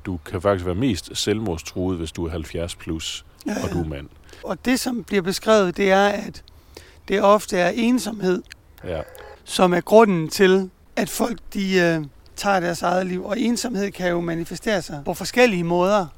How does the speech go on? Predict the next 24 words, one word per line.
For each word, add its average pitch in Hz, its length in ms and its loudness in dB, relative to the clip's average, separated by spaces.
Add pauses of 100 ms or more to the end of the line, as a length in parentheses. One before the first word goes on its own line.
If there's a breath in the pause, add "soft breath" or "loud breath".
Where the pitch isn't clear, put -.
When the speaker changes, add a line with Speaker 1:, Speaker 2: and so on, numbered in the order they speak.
(100)
Speaker 2:
Altså, 175 180 -8
man 165 140 -4
kan 175 120 -6
jo 170 100 2
også 185 140 -2
godt 180 200 -2
være 170 140 0
ensom, 180 420 -4
selvom 170 300 -4
man 156 200 -4
er 156 100 -4
sammen 165 300 -2
med 151 80 -6
andre 156 300 -6
mennesker. 175 440 -10 (640 loud breath)
Men 185 200 -2
det 233 120 -2
der 220 140 4
med, 202 300 0
at 190 300 -4 (680)
når 208 240 6
man 196 140 4
er 190 80 4
alene, 196 640 2